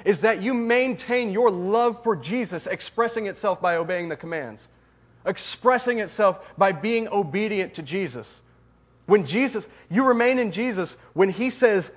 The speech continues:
"Do this," and you do it. When Jesus says, "Speak up," and you speak up. When Jesus says, "Stand up," and you stand. And when Jesus says, "Sit," and you sit. You remain in Jesus when you, when you strive,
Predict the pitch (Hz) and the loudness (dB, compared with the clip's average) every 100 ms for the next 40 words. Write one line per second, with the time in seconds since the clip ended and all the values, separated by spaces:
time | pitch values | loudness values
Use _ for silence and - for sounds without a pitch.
0 | - 131 226 214 214 156 - 165 165 160 | -14 -2 0 2 2 0 -4 -8 -6 -6
1 | 135 202 123 - - _ _ _ _ _ | -2 0 -2 -6 -20 _ _ _ _ _
2 | - 196 147 226 226 240 - 208 - - | 2 2 4 0 0 0 2 0 -2 -10
3 | - 262 - - 233 - - - - 175 | -6 -6 -6 4 4 4 -4 -12 -6 -4
4 | 170 - 202 - 196 - - - 185 185 | -6 -8 -2 2 2 0 -12 -2 0 0
5 | 254 220 - 214 - - - 254 220 151 | -2 -2 0 -2 -4 -4 0 0 0 -2
6 | 135 151 151 - 226 196 107 104 _ _ | -2 -8 -10 -6 -4 -4 -6 -14 _ _
7 | _ 156 160 170 156 156 156 156 143 139 | _ -10 -8 -6 -6 -4 -6 -6 -8 -8
8 | 117 - 196 - 123 120 110 - 110 - | -10 -10 -10 -10 -14 -14 -12 -10 -10 -12
9 | _ _ _ _ _ _ _ _ _ _ | _ _ _ _ _ _ _ _ _ _
10 | _ _ _ _ 156 240 233 208 233 254 | _ _ _ _ -2 4 4 4 4 4
11 | 226 156 240 240 180 156 - - 160 208 | 0 -2 -4 -4 -6 -10 -16 -8 -4 -4
12 | 220 - - 175 208 202 143 - - - | -6 -10 -4 -2 0 -2 -6 -14 -16 -16
13 | - 240 254 240 196 127 | -8 4 6 6 4 0